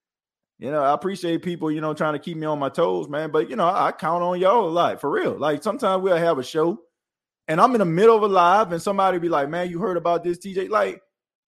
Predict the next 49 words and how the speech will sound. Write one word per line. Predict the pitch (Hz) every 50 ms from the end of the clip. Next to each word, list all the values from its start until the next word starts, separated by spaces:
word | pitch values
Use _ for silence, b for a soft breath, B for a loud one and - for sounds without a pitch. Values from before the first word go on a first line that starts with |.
| _ -
even | 240 269 240 240 240
with, | 240 240 220
uh, | 226 233 233 220
Matt | 233 240 233 240
Rhule, | 233 302 381 381 349 - 90 - _ _ _ _
you | - 226
know | 240 233
what | 240
I'm | 277
saying? | 247 240 233
Somebody, | - 302 247 220 208 156
like, | 175 180 165 139 - _ _ _ -
I | 165 202 208 180 - -
honestly | 143 165 185 190 190 185 - 180 175
learned | 160 156 160 165 170 170 160
about | 135 120 139 131 123 123
Matt | 131 143 151 147 127
Rhule | 131 135 127 117 110 107 104 107 - _ _ _ _ _ _ _ _ _ _ _ _ _ _ _ _ _ -
on | 156 156 160 160 160
a | 151
live | 143 135 127 120 113 107 107 107 107 - -
when | - 127 120
somebody | - 143 131 131 127 123 123
was | 120 117 113 -
like, | 127 101 101 87
"Man, | 92 98 95 98 95 98
Matt | 101 113 113 104
Rhule | 113 120 117 107
got | 92 98 87 87 -
fired." | 92 90 87 82 _ _ _ _ _ _ _ _ _ _ _
How, | - 160 185
I | 175 160
mean, | 170 170 165 165 160 156
it, | 113 143 151 151 147 -
it's | 151 147 147
times | - - 180 175 180 175 170 147
where | 143 143 143
I'm | 139 139
not | 139 151 165 165 - 208 -
<laughs> |
gonna | - 196 156 139
know | 139 156 196 220
something, | - - 139 123 117 104 - 98 98 117
and | 127 147
I'm, | 165 165 147 b b b b b b
I'm | 127 151 156 143
comfortable | - - 196 262 - - 170 135 131 120
with | 113 110 92 -
that, | 95 87 90